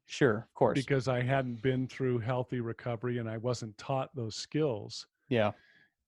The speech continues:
Speaker 2: And what I realized later that was the real evidence in the fact that I wasn't getting what I really wanted was that I kept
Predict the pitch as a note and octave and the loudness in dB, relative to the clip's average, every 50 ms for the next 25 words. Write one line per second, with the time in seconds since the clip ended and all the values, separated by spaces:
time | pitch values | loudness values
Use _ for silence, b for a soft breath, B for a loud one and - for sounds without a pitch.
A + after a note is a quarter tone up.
0 | - - D3+ C#3+ C#3 C3 C3 B2 A#2 D#3+ A#3 D4 F#3 D3 D3+ C#3+ C3+ B2+ A#2+ B2 | -6 -2 0 0 2 2 0 -2 -4 -8 -10 -4 2 4 6 6 6 4 4 6
1 | D3+ E3+ E3+ D3+ C#3 C3 B2 G#2 B2 C3 C#3 D3+ E3+ F3+ D#3 D3 C3+ B2 C3 C3 | 8 8 10 10 8 6 2 0 -2 2 4 6 6 6 6 6 2 4 0 -2
2 | B2+ C3+ C3 A#2+ - C#3 B2 A#2+ C3 C3+ B2+ A#2+ - - C3+ D3 D#3+ D#3+ D#3 C3+ | -2 -2 -4 -2 -2 -2 -2 2 2 2 2 2 -2 0 2 2 4 4 4 2
3 | B2 A#2+ - - C3 A#2+ A2 A#2+ - - C3 A#2+ B2 A#2+ - B2+ A#2 A#2 A2 A#2+ | 2 -2 -4 -4 -4 -4 -4 -6 -4 -2 -2 -2 -2 -2 -4 -4 -4 -4 -2 0
4 | C3+ C#3 C3+ C#3 C3 C3 - B2+ A#2+ A#2 A2+ A2+ A2+ A2+ A2+ A2 A2 A2+ A#2 A2+ | 0 2 2 0 -6 -4 -4 -4 -4 -4 -4 -4 -4 -4 -4 -4 -4 -4 -4 -4
5 | A#2 A2 A2 A2 A2+ A2 G2+ - A#2+ A2 A2 A2 A#2+ A#2+ A2+ - - C3+ A#2+ A#2 | -4 -4 -4 -4 -6 -6 -6 -6 -6 -6 -6 -4 -4 -4 -4 -4 -4 -4 -2 -2
6 | A2+ G#2+ _ - - C3+ A#2 - _ _ - | -2 -6 _ -2 -2 -2 -2 -2 _ _ -20